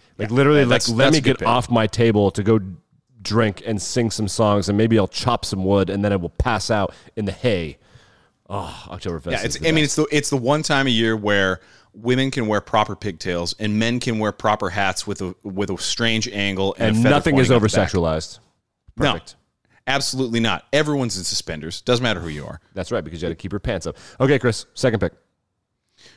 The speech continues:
Speaker 2: My second overall pick
Speaker 1: Mm.
Speaker 2: in the draft. I've got a visual for this one.
Speaker 1: Mm-hmm.
Speaker 2: The second best thing about fall, in my opinion.
Speaker 1: God damn it, don't take my pick.
Speaker 2: Flannel.
Speaker 1: Fuck.
Speaker 2: We've got flannel in the
Speaker 1: Damn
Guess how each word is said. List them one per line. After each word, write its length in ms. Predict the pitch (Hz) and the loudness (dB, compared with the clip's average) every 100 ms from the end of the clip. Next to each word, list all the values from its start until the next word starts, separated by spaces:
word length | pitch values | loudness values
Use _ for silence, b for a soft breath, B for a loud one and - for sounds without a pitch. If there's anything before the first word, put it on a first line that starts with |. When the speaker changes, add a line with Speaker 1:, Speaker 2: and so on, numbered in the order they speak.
| - | -6
Speaker 2:
My 100 | 127 | -2
second 340 | 160 180 170 | 0 2 2
overall 400 | 143 123 123 101 | 2 2 2 2
pick 380 | - 92 - - - | 0 -8 -8 -20 -16
Speaker 1:
Mm. 200 | 98 80 - _ | -12 -12 -16 _
Speaker 2:
in 80 | 107 | -14
the 60 | 101 | -12
draft. 580 | 98 92 78 - - - _ _ _ _ _ | -6 -4 -4 -10 -20 -20 _ _ _ _ _
I've 80 | 92 | -4
got 140 | 110 | -2
a 40 | 104 | -2
visual 400 | 95 120 107 85 | 0 0 -2 -6
for 160 | - | -10
this 240 | 85 82 - | -10 -8 -8
one. 180 | 71 71 _ | -12 -20 _
Speaker 1:
Mm-hmm. 320 | 92 76 78 73 _ _ | -14 -12 -12 -14 _ _
Speaker 2:
The 60 | - | -8
second 340 | - 147 139 | -4 -2 -2
best 240 | 127 117 - | -2 -2 -2
thing 140 | 131 | -4
about 240 | 113 107 - | -2 -2 -2
fall, 240 | 113 101 | -2 0
in 60 | 95 | -2
my 120 | 98 | -4
opinion. 420 | 90 95 82 76 | -6 -8 -10 -10
Speaker 1:
God 200 | 73 104 | -4 -2
damn 180 | 98 90 | 0 -2
it, 20 | 82 | -2
don't 100 | 85 | -4
take 160 | 85 | -4
my 80 | 78 | -6
pick. 280 | - 73 - _ _ | -10 -12 -14 _ _
Speaker 2:
Flannel. 640 | - - 135 120 107 82 _ - | -20 -8 -2 -2 -2 -6 _ -20
Speaker 1:
Fuck. 580 | - - 143 - - - - - - - _ _ _ - - - - - - - | -4 0 0 0 -10 -14 -10 -10 -12 -20 _ _ _ -10 -8 -8 -12 -20 -14 -2
Speaker 2:
We've 180 | 127 | 0
got 280 | 131 135 127 | 2 2 0
flannel 560 | - - 151 156 170 160 | -4 0 2 4 4 4
in 100 | 139 | 4
the 80 | |
Speaker 1:
Damn 80 | 117 | 2